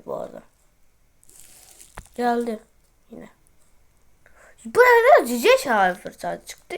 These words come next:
İyi, iyidir. Ben bu elli istedik de yüz bir, yüz bir bir sürü yaptım.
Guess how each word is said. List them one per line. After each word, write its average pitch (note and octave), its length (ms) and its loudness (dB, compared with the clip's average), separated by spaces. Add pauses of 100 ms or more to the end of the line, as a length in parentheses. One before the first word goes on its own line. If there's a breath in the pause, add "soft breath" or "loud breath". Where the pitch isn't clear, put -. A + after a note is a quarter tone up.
(120)
İyi, D#4+ 580 -4
iyidir. D#4+ 440 -8 (420 loud breath)
Ben F4+ 100 -8 (400)
bu - 100 -2
elli C#4+ 640 -4
istedik - 600 -14
de - 120 -6 (240)
yüz A3 600 -12
bir, G#3+ 260 -8 (380)
yüz A#3 320 -10
bir C#4+ 140 -6 (180)
bir C4+ 160 -6
sürü - 240 -14
yaptım. F4+ 500 -6